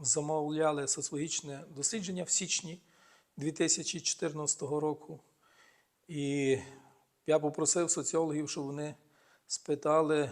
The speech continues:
людей, чи приймають вони активну участь, ми тоді називали в той час Євромайдан, так, участь в Євромайдані по всій Україні. І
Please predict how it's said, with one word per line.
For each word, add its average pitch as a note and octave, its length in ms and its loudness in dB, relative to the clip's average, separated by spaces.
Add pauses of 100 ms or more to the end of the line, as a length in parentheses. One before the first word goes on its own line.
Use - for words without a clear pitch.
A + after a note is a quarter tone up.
(160)
людей, C#3+ 640 -2 (260)
чи D#3+ 160 0
приймають D#3 520 4
вони C#3+ 280 -2
активну D3 400 -2
участь, D3+ 640 -4
ми C#3 120 -6
тоді C#3 340 -8
називали C#3 460 -2
в - 60 -10
той C3+ 160 -12
час C#3+ 340 -2
Євромайдан, C#3 720 2 (760)
так, D3+ 300 -4
участь E3 320 0
в - 20 0
Євромайдані C#3+ 640 0 (200)
по C#3+ 80 -4
всій D3+ 240 -2
Україні. C3+ 540 -6 (1400)
І D3 460 2